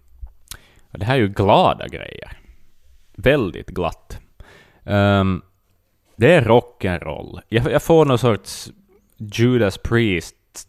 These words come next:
Living After Midnight vibes eller något i den stilen. Och vi har väl en cowbell med här någonstans också. Ehm, och, eh, ja, men någonstans liksom mera rock'n'roll och lite mindre heavy metal. D-,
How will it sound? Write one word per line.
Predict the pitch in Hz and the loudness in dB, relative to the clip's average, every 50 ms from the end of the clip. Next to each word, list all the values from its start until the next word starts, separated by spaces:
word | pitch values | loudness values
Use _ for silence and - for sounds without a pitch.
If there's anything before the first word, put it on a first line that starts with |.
| _ _ _ - | _ _ _ -8
Living | 107 104 107 120 131 123 117 110 104 98 92 92 | -4 -2 2 2 2 4 2 0 0 0 -2 -4
After | 92 90 87 - - - 92 | -4 -6 -6 -8 -4 -4 -4
Midnight | 87 98 95 104 110 104 92 95 98 95 85 - - - - _ - - _ _ _ _ _ _ - - | -2 0 0 0 0 0 0 -2 -6 -6 -6 -8 -12 -16 -20 _ -20 -20 _ _ _ _ _ _ -16 -12
vibes | 98 90 95 87 90 80 76 80 85 85 82 - - | -8 -6 -4 -4 -4 -6 -8 -10 -12 -14 -12 -12 -10
eller | - 80 80 76 | -10 -10 -10 -10
något | 82 87 82 78 _ _ - | -8 -10 -10 -10 _ _ -12
i | 85 | -10
den | 82 85 87 82 | -8 -8 -8 -10
stilen. | - - 82 78 71 76 82 | -10 -10 -10 -10 -8 -8 -8
Och | 85 92 | -6 -6
vi | 98 | -4
har | 107 120 120 | -2 -2 -2
väl | 120 127 123 127 | -2 -2 -4 -4
en | 123 117 | -4 -4
cowbell | - - 117 120 151 170 156 135 110 98 85 76 57 71 | -2 2 4 4 6 6 6 4 4 2 0 -2 -4 -6
med | 80 82 76 - - | -8 -8 -8 -6 -8
här | 87 - - | -8 -10 -10
någonstans | 67 - - - - - - | -12 -14 -14 -12 -14 -12 -12
också. | - - - - - - - - - - - - - _ - - | -12 -14 -12 -14 -14 -14 -14 -20 -20 -20 -20 -20 -20 _ -18 -10
Ehm, | - 98 98 101 101 101 98 98 95 95 95 95 92 - _ _ _ _ _ _ _ _ _ _ _ _ _ _ _ _ _ _ _ _ _ _ _ _ _ _ _ _ _ _ _ _ - | -4 0 2 2 4 2 2 0 0 -2 -2 -4 -6 -8 _ _ _ _ _ _ _ _ _ _ _ _ _ _ _ _ _ _ _ _ _ _ _ _ _ _ _ _ _ _ _ _ -4
och, | - 113 113 - - _ _ - | -2 -2 -2 -2 -4 _ _ -2
eh, | 123 117 117 117 - - | 0 0 0 0 -2 -2
ja, | 123 180 226 254 220 196 | -2 0 0 2 2 0
men | 202 214 214 | -2 -2 -4
någonstans | 196 - 175 196 214 - - 190 165 143 - - | -4 -2 -2 -2 -2 -2 -2 -2 -4 -4 -4 -8
liksom | 147 - - 147 135 131 | -10 -8 -6 -4 -2 -2
mera | 139 156 165 160 156 143 139 131 | -2 0 -2 -2 -2 -2 -2 -2
rock'n'roll | 127 127 120 - - 117 110 101 104 110 110 107 101 95 90 87 | -2 -2 -4 -2 -2 -2 -2 -2 0 0 0 0 0 0 -2 -4
och | 85 | -4
lite | 90 90 87 - 90 | -4 -4 -4 -4 -4
mindre | 92 95 92 92 90 87 87 | -2 -2 -2 -2 -4 -4 -6
heavy | 87 92 85 85 92 87 | -6 -6 -6 -4 -4 -2
metal. | 95 98 123 120 - 87 82 82 69 87 | -2 -2 -2 -2 -2 -4 -6 -6 -8 -12
D-, | 95 87 | -14 -16